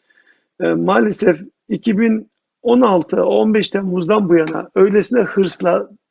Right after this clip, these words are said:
toplumun belli bir kısmının üzerine saldırıyorlar ki hiç durmadan devam ediyorlar. Çünkü zannediyorum biraz dursak, yavaşlasak, gevşesek,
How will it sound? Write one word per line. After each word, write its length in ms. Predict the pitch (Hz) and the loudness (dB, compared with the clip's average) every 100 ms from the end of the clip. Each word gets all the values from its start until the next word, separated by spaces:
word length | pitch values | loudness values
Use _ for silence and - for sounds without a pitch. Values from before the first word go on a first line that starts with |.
| - | -8
toplumun 440 | 202 - 226 226 | -8 -4 -2 2
belli 240 | 190 196 214 | 2 2 0
bir 80 | 208 | -4
kısmının 300 | 190 208 175 | -6 -6 -4
üzerine 260 | 185 175 | -2 -4
saldırıyorlar 640 | - 170 156 175 190 226 156 | -4 -4 -2 -2 0 -2 -4
ki 220 | 196 240 _ _ _ _ _ | -6 -8 _ _ _ _ _
hiç 280 | 226 220 - | -2 -2 2
durmadan 500 | 269 233 202 208 185 | 2 4 2 0 2
devam 240 | 180 175 | 2 2
ediyorlar. 340 | 156 151 147 143 | -2 -2 -2 -2
Çünkü 340 | - 220 208 147 | -4 -4 -4 -6
zannediyorum 720 | - 190 220 269 214 185 175 - - | -2 0 2 2 2 2 0 -6 -10
biraz 420 | 170 190 214 156 | -2 2 2 2
dursak, 400 | 165 - 196 - | -2 -2 -4 -2
yavaşlasak, 580 | 170 175 - 160 98 - | -2 -2 -4 -4 -4 -2
gevşesek, 640 | 87 156 - - 202 - | -2 -2 -4 -4 -4 -6